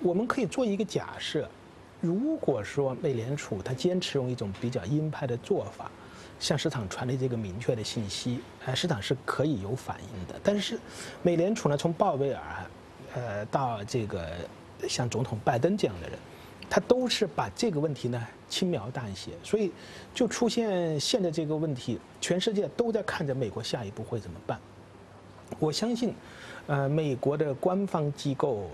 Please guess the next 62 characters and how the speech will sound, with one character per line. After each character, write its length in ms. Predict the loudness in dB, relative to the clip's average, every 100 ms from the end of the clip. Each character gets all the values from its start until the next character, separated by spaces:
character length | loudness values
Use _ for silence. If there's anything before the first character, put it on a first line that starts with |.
| -8
它 360 | -2 0 0 -4 -8 -16 -14 -2
一 80 |
些 160 | 0 0
核 240 | 0 0
心 160 | 2 2
的 80 | 2
人 160 | 0
物 220 | -2 -4 -2
应 180 | 0
该 100 | 2 0 0
得 240 | 2 2
到 320 | 2 0 -2
了 160 | -8 -4
上 260 | -2 -2
个 100 | -2
月 240 | -6 -6 -8
的 120 | -8 -12 -16 -16
数 240 | -4 0 0
据 160 | 0
了， 160 | -4 -6 -12 -16 -14 -12 -4
呃， 360 | -2 0 -2
但 140 | 2 2
是 140 | 4
呢， 80 | 2
从 180 | 2 2
现 120 | 2
在 60 | 2
的 60 |
情 140 | 0 0
况 100 | 0
来 80 |
看， 240 | 0 0 -2 -2 -8 -8 -4
呃， 280 | 0 2 2
有 220 | 2 2 0 -4
可 360 | -2 0 0
能 280 | 0 -2 -2
是 120 | 0
从 280 | -2 -2 0
九 120 | 0
点 160 | 2 0 0
一 140 | -4 -4 -6 -16 -18 -10
C 200 | -2 0
P 180 | 2 0
I 160 | 0
本 240 | -2 -2 -2
身 220 | -2 -4
就 160 | -2 -2
下 300 | 0 0 2
降 240 | 0 -2
到 140 | -2 -4
九 240 | -2 0
以 160 | 0 0
下， 260 | 0 0 0
当 100 | -2
然 80 | 0
这 120 | 2
个 80 | 2
是 120 | 0
个 80 | -2
好 240 | 0 -2
事 200 | -2 -2
了， 120 | -2